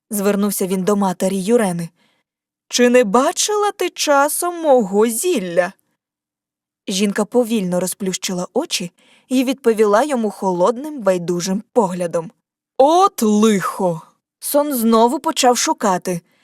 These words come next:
але повіки його ставали дедалі важчими, він уже ледве підіймав їх. Припинивши пошуки, він гірко махнув рукою. «Доведеться поспати кілька днів.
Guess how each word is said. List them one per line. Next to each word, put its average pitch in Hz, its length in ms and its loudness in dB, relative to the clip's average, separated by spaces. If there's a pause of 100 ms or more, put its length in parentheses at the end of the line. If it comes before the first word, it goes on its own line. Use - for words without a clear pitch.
(280)
але 233 260 4
повіки 269 500 -2
його 202 280 0
ставали 226 500 4
дедалі 240 440 2
важчими, 220 640 0 (340)
він 233 220 2
уже 214 220 2
ледве 208 460 4
підіймав 269 600 0
їх. 180 340 -10 (600)
Припинивши 220 720 0
пошуки, 339 720 0 (340)
він 202 240 -2
гірко 277 560 0
махнув 185 560 -2
рукою. 180 640 -2 (1700)
«Доведеться 381 800 -2
поспати 392 720 -4
кілька 254 440 0
днів. 190 420 -4